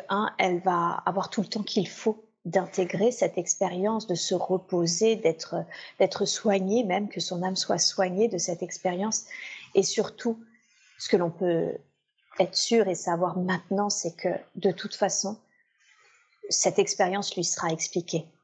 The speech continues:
Les tenants et les aboutissants de cette expérience, les apprentissages, oserais-je dire même, pourront être,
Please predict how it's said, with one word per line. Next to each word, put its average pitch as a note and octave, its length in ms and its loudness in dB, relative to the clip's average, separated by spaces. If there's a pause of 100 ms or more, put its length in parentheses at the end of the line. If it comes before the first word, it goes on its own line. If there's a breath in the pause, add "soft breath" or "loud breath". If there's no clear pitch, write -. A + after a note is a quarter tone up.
Les F3 120 4
tenants F#3+ 280 2
et F#3 60 2
les E3+ 180 2
aboutissants F3+ 760 -2
de A3+ 60 -14
cette F3 200 -2
expérience, F#3+ 760 0 (360)
les F3 200 2
apprentissages, F#3 960 0
oserais-je F3+ 500 0
dire G#3+ 300 0
même, F#3 240 0 (380 loud breath)
pourront F#3 500 0
être, - 380 -2